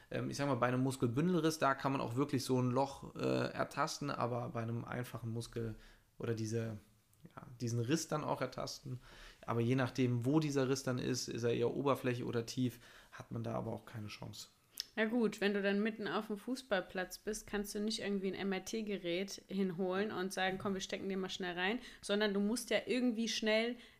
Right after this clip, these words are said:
Speaker 2: eine Erstversorgung betreiben. Was wären dann die nächsten Schritte? Du hast gefühlt, da ist so ein zwei Euro großes, äh, Loch.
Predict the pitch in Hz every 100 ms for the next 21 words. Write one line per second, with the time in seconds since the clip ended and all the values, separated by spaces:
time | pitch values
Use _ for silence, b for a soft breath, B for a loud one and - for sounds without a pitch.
0 | 208 202 208 208 - 190 170 170 165 165
1 | 170 165 - 170 160 170 196 - 214 208
2 | 202 196 196 185 175 - 165 170 175 180
3 | 208 226 - 214 247 240 240 190 220 -
4 | 220 202 202 202 196 196 196 196 B B
5 | B _ - 214 202 202 190 202 214 220
6 | 196 190 - - - - 175 180 170 151
7 | -